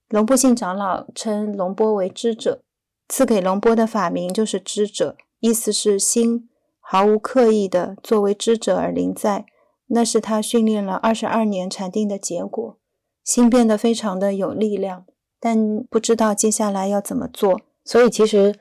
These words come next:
Speaker 2: 在这二十二年里面的训练，都是训练了一个非常好的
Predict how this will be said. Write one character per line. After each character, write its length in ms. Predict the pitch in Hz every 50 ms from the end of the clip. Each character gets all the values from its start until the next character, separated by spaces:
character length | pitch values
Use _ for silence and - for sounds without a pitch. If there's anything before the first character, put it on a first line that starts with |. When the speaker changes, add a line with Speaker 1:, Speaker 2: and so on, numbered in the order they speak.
| _ _
Speaker 2:
在 380 | - 233 208 196 180 165 160
这 200 | 160 - 202 196
二 220 | 180 - 214 208 202
十 120 | - 196
二 120 | 190 190 185
年 260 | 175 165 165 170 175
里 120 | 170 151
面 340 | 143 147 160 165 165 160 160
的 240 | - 160 151 170 196
训 320 | - - - 214 190 180
练， 240 | 185 180 170 160 156
都 160 | 170 170 180
是 180 | 175 - 185 175
训 220 | 170 - 190 180
练 180 | 175 175 170 160
了 120 | 160 151
一 100 | 151 156
个 180 | 160 - 196 185
非 220 | 180 - 220 233
常 260 | 233 - 175 165 156
好 300 | 165 - - 160 147 143
的 380 | 147 - 147 143 139 139 151 156